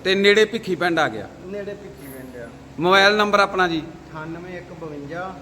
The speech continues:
Speaker 1: ਹਾਂਜੀ।
Speaker 2: ਛਿਆਨਵੇਂ ਦੋ ਅੜਤਾਲੀ।
Speaker 1: ਇੱਕ ਵਾਰੀ ਹੋਰ ਰਿਪੀਟ ਕਰਿਓ।
Speaker 2: ਅਠਾਨਵੇਂ ਇੱਕ ਬਵੰਜਾ, ਛਿਆਨਵੇਂ ਦੋ ਅੜਤਾਲੀ।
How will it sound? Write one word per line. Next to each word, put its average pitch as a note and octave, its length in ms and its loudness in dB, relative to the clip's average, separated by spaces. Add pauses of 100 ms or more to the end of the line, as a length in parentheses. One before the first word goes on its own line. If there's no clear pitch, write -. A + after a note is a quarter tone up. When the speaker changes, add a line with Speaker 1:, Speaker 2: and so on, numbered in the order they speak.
Speaker 1:
ਹਾਂਜੀ। D#3 300 2 (220)
Speaker 2:
ਛਿਆਨਵੇਂ E3+ 460 -10
ਦੋ D#3+ 300 -8
ਅੜਤਾਲੀ। D3 720 -6
Speaker 1:
ਇੱਕ E3 80 0
ਵਾਰੀ E3 200 0
ਹੋਰ F#3+ 140 0
ਰਿਪੀਟ A3 280 -2
ਕਰਿਓ। D#3+ 300 0
Speaker 2:
ਅਠਾਨਵੇਂ F3+ 720 -8
ਇੱਕ F3+ 300 -10
ਬਵੰਜਾ, E3 600 -8 (540)
ਛਿਆਨਵੇਂ E3+ 420 -6
ਦੋ D#3+ 300 -8
ਅੜਤਾਲੀ। D3 380 -8